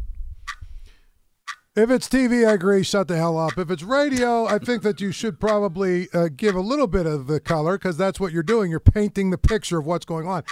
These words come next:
That being said, a guy screaming and yelling like a nut, I don't need that because, A, you didn't play. You're not a part of it. We don't need to hear you make it about you.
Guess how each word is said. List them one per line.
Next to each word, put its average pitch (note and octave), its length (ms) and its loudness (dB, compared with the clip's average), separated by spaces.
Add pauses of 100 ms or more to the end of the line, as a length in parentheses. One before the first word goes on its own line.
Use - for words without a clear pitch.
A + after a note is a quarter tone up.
(140)
That D4 220 2
being A#3 220 0
said, A3+ 260 0
a F#3+ 60 -4
guy G3 220 0
screaming G#3+ 420 -4
and F3+ 100 -4
yelling F#3 260 -4
like D#3+ 140 -6
a D3 80 -8
nut, F#3 480 -4 (380)
I A#3 100 2
don't A3 140 2
need F#3+ 220 0
that C#3+ 300 -6 (140)
because, F#3 420 -2
A, G#3+ 360 0
you A#3 200 -2
didn't G#3 240 -4
play. D#3+ 440 -4 (180)
You're A3+ 180 0
not A#3 200 2
a F3 60 -4
part C#3+ 280 4
of B2 140 -8
it. C#3 140 -8 (220)
We F3+ 120 -6
don't B3 260 0
need G#3+ 160 0
to F#3 100 0
hear F#3 200 -2
you F#3+ 400 -4 (180)
make G#3 240 0
it G3 140 -2 (180)
about E3 380 2
you. C#3 320 -2